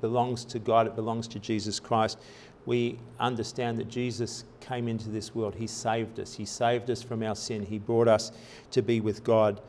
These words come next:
And the way that we serve God is through Jesus Christ, which because of Christ. You know, we cannot come into the presence of God. We could not, um, come to worship God if, apart from what Jesus Christ has done for us.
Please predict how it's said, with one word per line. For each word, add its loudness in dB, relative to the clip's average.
And -2
the 2
way 10
that 2
we 6
serve 4
God 2
is -4
through -2
Jesus -4
Christ, -4
which -8
because 0
of 2
Christ. -6
You -6
know, -2
we 2
cannot -2
come -4
into -2
the 0
presence -2
of -6
God. 6
We 2
could -8
not, 2
um, -4
come 0
to 0
worship 2
God 6
if, -2
apart 2
from -4
what -4
Jesus -4
Christ -6
has -4
done -6
for -6
us. -8